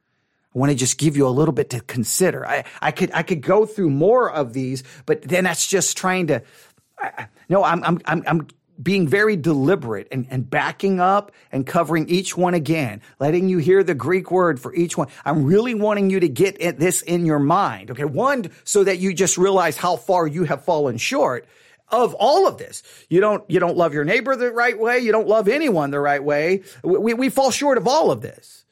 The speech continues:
But on the other hand, I want us to be convicted and go, "Wow,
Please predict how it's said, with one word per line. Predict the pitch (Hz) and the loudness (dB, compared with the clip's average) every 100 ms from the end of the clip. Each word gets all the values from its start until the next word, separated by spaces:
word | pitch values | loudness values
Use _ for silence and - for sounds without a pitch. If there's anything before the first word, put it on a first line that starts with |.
| _ _ - | _ _ -2
But | 214 | 2
on | 208 202 | 2 4
the | 196 | 4
other | 254 339 254 | 4 2 0
hand, | 196 | 2
I | 190 | 2
want | 208 | 0
us | 202 - | 0 -2
to | 180 | -2
be | 180 | -2
convicted | - 139 247 - 175 151 | -2 0 -2 -2 -4 -4
and | 131 | -4
go, | 135 104 - | -8 -12 -16
"Wow, | - - - | -18 -18 -18